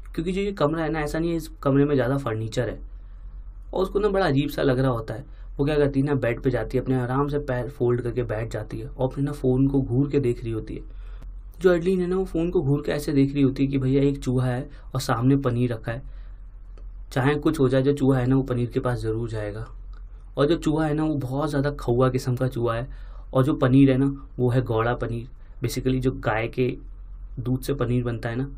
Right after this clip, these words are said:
तो वो थोड़ा येलो होता है, उसको गौड़ा पनीर कहते हैं। अब जो phone की light है ना वो दोबारा से जलती है, एक नया message आया होता है और जो एडलिन होती है ना वो क्या करती है, अपने पैर सीधे करती है, फ़ोन को देखती है और जो एडलिन है वो मन में सोचती है कि भाई मुझे तो गौड़ा चीज़ बहुत पसंद है।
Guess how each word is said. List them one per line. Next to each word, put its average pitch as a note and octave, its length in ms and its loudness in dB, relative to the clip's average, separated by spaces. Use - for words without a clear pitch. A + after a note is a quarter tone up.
तो B2 80 0
वो B2+ 60 2
थोड़ा C3+ 160 2
येलो A#2+ 340 2
होता A2 180 -4
है, - 20 -4
उसको A#2+ 200 -6
गौड़ा A#2 280 0
पनीर A#2 280 -4
कहते G#2+ 260 -6
हैं। C3+ 100 -10
अब D3 80 -2
जो F3+ 80 4
phone D#3+ 220 0
की D#3+ 120 2
light C#3+ 260 4
है B2 60 2
ना C3+ 220 0
वो C3+ 60 2
दोबारा A#2+ 280 0
से C3 120 -2
जलती A2+ 340 -2
है, B2 60 2
एक A#2+ 60 -4
नया B2 200 2
message A#2 340 -2
आया A2 180 -4
होता A2 240 -6
है - 100 -8
और D#3+ 80 4
जो F3 100 4
एडलिन D#3 340 4
होती C3+ 200 4
है C#3 60 4
ना C#3+ 120 0
वो C3 60 4
क्या C#3+ 120 6
करती C#3 240 2
है, C#3 60 4
अपने C#3 140 -2
पैर B2 220 -2
सीधे B2+ 280 0
करती A#2 300 -4
है, B2 120 -4
फ़ोन C3+ 200 6
को C#3 140 4
देखती B2+ 320 0
है B2+ 120 -2
और D#3 140 2
जो E3 120 0
एडलिन C#3+ 340 2
है D3 60 2
वो D3 80 4
मन C3 140 6
में C#3 100 6
सोचती C3+ 260 0
है B2+ 60 2
कि C3 80 2
भाई C3+ 120 4
मुझे B2 240 4
तो C3 120 -2
गौड़ा A#2 260 -2
चीज़ A2+ 280 -6
बहुत A2 320 -6
पसंद A2 340 -6
है। - 100 -10